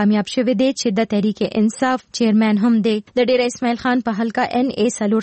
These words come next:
څلوېښت د جمعیت علما اسلام فی مشر مولانا فضل الرحمن، د پی ټی آی حمایت لرونکي آزاد امیدوار علي امین ګنډاپور نه بایللې ده. د قومي اسمبلی په حلقه ان ای دوه ویشت آزاد امیدوار محمد عاطف خان د عوامي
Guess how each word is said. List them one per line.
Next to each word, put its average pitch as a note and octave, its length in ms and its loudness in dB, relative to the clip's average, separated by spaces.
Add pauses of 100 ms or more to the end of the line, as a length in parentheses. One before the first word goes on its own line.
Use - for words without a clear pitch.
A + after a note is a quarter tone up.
څلوېښت B3 480 0
د C4+ 140 0
جمعیت D4 340 0
علما C4 240 2
اسلام A#3 320 0
فی C#4+ 120 2 (120)
مشر A#3+ 320 0
مولانا G#3+ 340 2
فضل A3+ 240 0
الرحمن، B3+ 420 2 (200)
د C4+ 160 -2
پی C#4+ 160 0
ټی C4+ 160 2
آی C#4 120 0 (220)
حمایت A#3 420 0
لرونکي A#3+ 440 0
آزاد G#3+ 320 0
امیدوار A3+ 440 0 (160)
علي B3 240 0
امین C4+ 280 2
ګنډاپور G3+ 480 2
نه G#3+ 140 0
بایللې G3+ 380 0
ده. G#3 160 0 (220)
د A3 80 0
قومي A3 320 2
اسمبلی G#3+ 420 0
په G3+ 100 -2
حلقه G#3+ 240 -2 (140)
ان A#3 100 2 (120)
ای - 20 0 (100)
دوه A#3+ 140 2
ویشت C4+ 240 -2
آزاد G#3+ 380 0
امیدوار A#3 380 0 (100)
محمد C4+ 260 0
عاطف C4+ 320 -2
خان D#4 180 0
د - 80 2
عوامي A#3 240 2